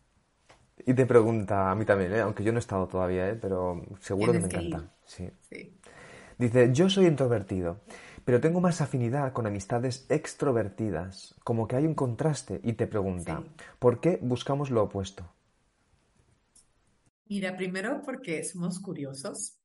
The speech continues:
Speaker 2: muy curiosos. Y segundo porque nos dan balance. Y lo que vamos buscando a lo largo de la vida es un balance. Entonces, aparte que,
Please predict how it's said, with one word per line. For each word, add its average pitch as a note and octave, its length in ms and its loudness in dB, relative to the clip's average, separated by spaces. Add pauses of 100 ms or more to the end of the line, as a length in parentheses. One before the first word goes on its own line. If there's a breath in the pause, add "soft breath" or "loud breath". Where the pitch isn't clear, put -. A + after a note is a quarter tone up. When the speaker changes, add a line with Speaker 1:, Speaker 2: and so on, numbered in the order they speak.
(140)
Speaker 2:
muy F3 220 -6
curiosos. - 640 -12 (480 soft breath)
Y B3+ 80 -10
segundo C4 380 -6
porque D4 240 -10
nos F#3+ 160 -6
dan F#3 160 -8
balance. G#3+ 600 -6 (720)
Y G3+ 120 -8
lo G3+ 120 -6
que G3 120 -8
vamos F#3 280 -8
buscando G#3+ 580 -10
a G#3+ 60 -10
lo E3 100 -6
largo E3 300 -8
de F3+ 80 -10
la F3 120 -12
vida F#3 200 -10
es G#3 100 -12
un F3+ 100 -8
balance. D#3 520 -12
Entonces, E3+ 500 -12 (380 loud breath)
aparte A3+ 540 -8
que, F3+ 280 -10